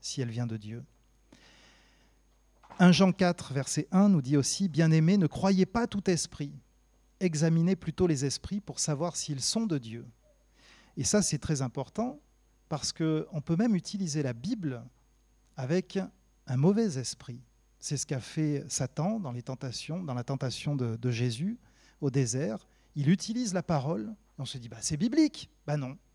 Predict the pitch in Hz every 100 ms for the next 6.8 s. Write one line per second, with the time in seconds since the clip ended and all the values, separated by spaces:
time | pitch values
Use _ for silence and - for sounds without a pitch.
0 | _ _ _ - 160 - 180 160 123 127
1 | - 165 - 202 180 - 160 156 139 135
2 | 117 117 - _ _ _ - - - _
3 | _ - 220 226 - 185 - 196 180 147
4 | 143 143 143 123 123 - - 123 123 _
5 | 147 - - 151 143 - _ _ 147 139
6 | 165 151 151 160 156 160 151 -